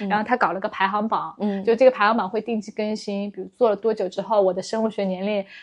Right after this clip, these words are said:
Speaker 2: 在过去一年我可能衰老了几岁，比如说我衰老了零点六岁，有些人衰老零点五岁，他定期做一个排行。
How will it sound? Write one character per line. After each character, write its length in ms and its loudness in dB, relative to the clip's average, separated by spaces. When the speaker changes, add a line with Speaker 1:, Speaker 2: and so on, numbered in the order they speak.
Speaker 2:
在 100 2
过 180 6
去 180 0
一 40 6
年 220 4
我 100 2
可 140 -4
能 100 0
衰 200 0
老 100 2
了 100 0
几 180 -12
岁， 300 0
比 100 -6
如 80 -2
说 160 -2
我 100 2
衰 160 -6
老 120 0
了 80 0
零 120 0
点 140 2
六 160 8
岁， 400 4
有 80 -4
些 120 4
人 100 2
衰 120 2
老 120 4
零 100 0
点 160 0
五 100 -2
岁， 140 -4
他 140 -2
定 180 -2
期 120 -4
做 160 -2
一 40 2
个 60 0
排 260 -8
行。 300 -10